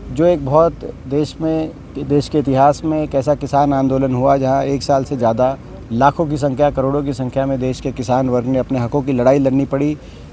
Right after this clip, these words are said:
इस बीजेपी की तानाशाही सरकार के खिलाफ, जिसमें साढ़े सात सौ किसान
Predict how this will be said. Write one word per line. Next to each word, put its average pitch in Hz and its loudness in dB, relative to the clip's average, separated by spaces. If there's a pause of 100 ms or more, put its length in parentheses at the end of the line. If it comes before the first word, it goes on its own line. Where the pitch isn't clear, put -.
(140)
इस 165 2
बीजेपी 147 2
की 151 -2
तानाशाही 143 2
सरकार 139 4
के 143 -4
खिलाफ, 135 -4 (640)
जिसमें 156 0
साढ़े 170 4
सात 165 4
सौ 180 -2
किसान 156 2